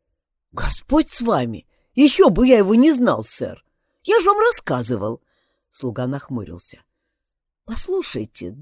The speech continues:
да вы ведь ничего не помните!» «Да», Монк кивнул. Лгать было поздно. «Той ночью со мной произошёл несчастный случай.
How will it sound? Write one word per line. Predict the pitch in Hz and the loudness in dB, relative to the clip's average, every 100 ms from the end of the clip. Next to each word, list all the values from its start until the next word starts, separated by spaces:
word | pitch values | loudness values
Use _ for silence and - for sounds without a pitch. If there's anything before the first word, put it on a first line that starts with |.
| 135 _ - | -20 _ -4
да | 165 226 | -2 0
вы | 381 | -2
ведь | 370 415 | -2 -4
ничего | 415 403 427 453 | -6 -2 2 2
не | 440 480 | 0 4
помните!» | 539 494 269 120 - - - _ _ _ _ _ _ _ | 6 6 4 -2 -4 -12 -14 _ _ _ _ _ _ _
«Да», | - 131 143 117 - _ _ _ _ _ | -8 -4 -4 -4 -14 _ _ _ _ _
Монк | 131 117 117 | -8 -8 -8
кивнул. | - 123 110 87 - _ _ _ - | -10 -8 -8 -10 -14 _ _ _ -10
Лгать | 175 190 190 | -8 -2 -2
было | 143 156 139 | -2 -6 -6
поздно. | - 92 - 117 - _ _ _ _ _ _ _ _ _ _ _ | -8 -12 -12 -18 -20 _ _ _ _ _ _ _ _ _ _ _
«Той | - 175 | 0 0
ночью | 185 247 - 131 | 4 2 0 -6
со | - 147 | -4 -2
мной | 165 175 | 0 -2
произошёл | - 160 156 156 175 | -2 -4 -4 -4 -4
несчастный | 160 151 - 143 - 151 | -4 -6 -4 -6 -6 -12
случай. | - 110 98 - 143 | -12 -14 -16 -18 -20